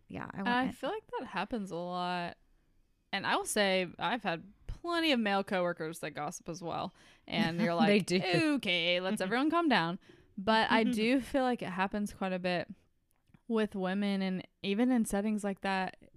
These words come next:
Speaker 2: it's like, are we feeling insecure?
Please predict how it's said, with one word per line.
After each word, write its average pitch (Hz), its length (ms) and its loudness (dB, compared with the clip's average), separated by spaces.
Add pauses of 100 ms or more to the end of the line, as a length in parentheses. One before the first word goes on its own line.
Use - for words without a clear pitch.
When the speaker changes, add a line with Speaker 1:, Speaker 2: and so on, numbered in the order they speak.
Speaker 2:
it's 202 220 -6
like, 196 220 -2 (140)
are 190 520 4 (880)
we 208 120 0
feeling 196 320 0
insecure? 180 720 -4